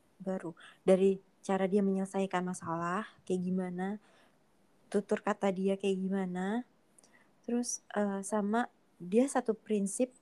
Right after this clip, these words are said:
dan satu frekuensi atau enggak. Karena kalau, eh, enggak satu prinsip tapi satu frekuensi,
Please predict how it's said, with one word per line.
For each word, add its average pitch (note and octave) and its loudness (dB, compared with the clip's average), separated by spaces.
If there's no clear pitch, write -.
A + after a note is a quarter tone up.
dan G3 0
satu G#3 -4
frekuensi G3+ -4
atau F3+ -4
enggak. F#3 -6
Karena G#3+ 0
kalau, A#3+ 6
eh, A3 2
enggak A3+ 6
satu A#3 2
prinsip A3 0
tapi C4 2
satu A#3+ -2
frekuensi, A3 -2